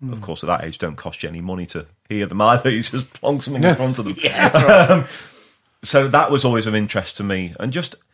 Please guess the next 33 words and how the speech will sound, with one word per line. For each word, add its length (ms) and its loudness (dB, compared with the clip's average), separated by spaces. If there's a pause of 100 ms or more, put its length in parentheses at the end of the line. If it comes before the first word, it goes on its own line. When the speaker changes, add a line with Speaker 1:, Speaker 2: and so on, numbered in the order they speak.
(100)
Speaker 2:
sound. 720 -4 (200)
I 100 -2
mean, 300 -4
we 180 -4
all 160 0
love, 220 0 (220)
I 120 -6
think 340 -4 (140)
that's 220 -4
one 200 -2
thing 220 -6
people 240 -8
don't, 240 -6 (1120)
we 160 0
all 180 2
love 140 0
sound. 640 -6 (440)
Speaker 1:
Yes. 400 0 (200)
Speaker 3:
Yeah. 100 -4
Speaker 2:
Just 260 4
whether 240 4
it's 120 -4
the 80 -8
sound 480 -2
of 100 -6
a 80 -6 (380)
Hammond 500 -4
organ 340 0
or 160 0
a 40 0
twelve 460 0
string 280 -2
guitar 340 2